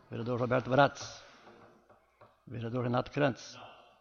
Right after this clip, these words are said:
Vereador Gustavo Zanata. Encerrada a hora dos oradores, explicações pessoais, então, convido os vereadores para a próxima terça-feira, às nove horas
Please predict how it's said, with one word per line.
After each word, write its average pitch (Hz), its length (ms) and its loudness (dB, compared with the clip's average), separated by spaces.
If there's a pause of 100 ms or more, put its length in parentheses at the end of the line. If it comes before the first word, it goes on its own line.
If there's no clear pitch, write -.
(320)
Vereador 117 220 -4
Gustavo 120 380 8
Zanata. 131 440 8 (2750)
Encerrada 156 640 2
a - 20 6
hora 151 100 4
dos 131 80 -4
oradores, 139 380 2
explicações 127 400 -6
pessoais, 131 420 2
então, 151 360 0
convido 127 320 -2
os 117 80 -2
vereadores 127 420 2
para 123 120 -4
a - 20 -6
próxima 123 340 0
terça-feira, 127 880 -2
às 110 180 -8
nove 120 280 2
horas 131 500 2